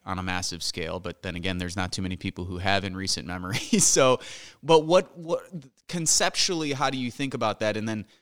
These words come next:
how does that sound to someone who's an organizer on the ground in a place like this, when you see somebody simply call for a rent strike? And you kind of alluded to it,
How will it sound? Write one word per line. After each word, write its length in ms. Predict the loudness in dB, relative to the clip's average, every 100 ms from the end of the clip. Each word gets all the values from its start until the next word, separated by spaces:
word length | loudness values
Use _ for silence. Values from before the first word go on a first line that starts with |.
| _
how 180 | 2 4
does 160 | 4
that 200 | 2 2
sound 420 | 2 2 0 -2 -4
to 80 | -2
someone 460 | 0 0 -4 -6
who's 280 | -6 -4 -4
an 120 | -6
organizer 640 | -4 -4 -2 -2 -2 -2
on 120 | -2 -4
the 80 |
ground 360 | -4 -2 -2 -4
in 80 | -8
a 40 |
place 320 | -6 -4 -2
like 200 | -2 -6
this, 280 | -2 0 2
when 160 | 0 -4
you 120 | -2
see 420 | 2 2 2 0
somebody 420 | 0 0 -2 -2
simply 360 | -2 -2 -4 -10
call 300 | -4 -2 -2
for 240 | -4 -6
a 40 | -4
rent 260 | -4 -2
strike? 400 | -2 2 0 0 -6
And 280 | -8 -6 -10
you 80 |
kind 240 | -6 -2 0
of 80 | 2
alluded 420 | 2 2 2 -2
to 140 | -4
it, 160 | -2